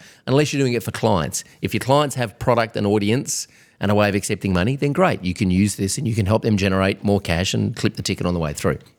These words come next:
Um, do you,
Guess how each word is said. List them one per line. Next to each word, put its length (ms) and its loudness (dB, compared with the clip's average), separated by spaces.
Um, 460 2
do 160 0
you, 680 2